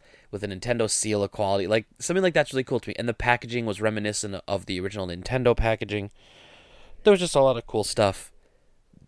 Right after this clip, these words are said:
It was a cool piece to me. That's why I wanted to have one. And, um, so as much as it's been fun, you know, buying and selling these things and watching something that you own be worth a lot of money, I think it's just better that we're gonna have everybody get one that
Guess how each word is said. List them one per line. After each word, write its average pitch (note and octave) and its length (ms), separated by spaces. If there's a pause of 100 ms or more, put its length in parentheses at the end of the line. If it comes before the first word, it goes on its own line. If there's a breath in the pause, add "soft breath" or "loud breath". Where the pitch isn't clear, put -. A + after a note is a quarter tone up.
(280)
It E3+ 60
was D#3+ 120
a D3 40
cool - 260
piece - 360
to A#2 120
me. F#2+ 100
That's G#2+ 180
why A2 180
I G2 40
wanted F#2+ 320
to F#2+ 60
have D3 260
one. - 180 (480 loud breath)
And, A2 540 (220)
um, G2+ 500 (160)
so - 160
as C3 140
much D#3+ 200
as C3 260
it's - 160
been G#2+ 180
fun, B2 260
you A#2 80
know, G#2 140
buying G#2+ 320
and G2 100
selling A#2 260
these A2 160
things A2+ 240
and G#2 120
watching G#2+ 280
something A2+ 240
that G#2 140
you G2+ 180
own A#2 320
be G#2+ 140
worth A2+ 240
a G#2+ 40
lot G2+ 140
of F2+ 80
money, C3 380 (520 soft breath)
I C3+ 80
think F3 160
it's F3 100
just B2 220
better A#2+ 460
that G#2+ 180
we're G#2+ 100
gonna G#2+ 140
have G#2+ 200
everybody G#2 420
get A#2 280
one F#2+ 260
that F2+ 140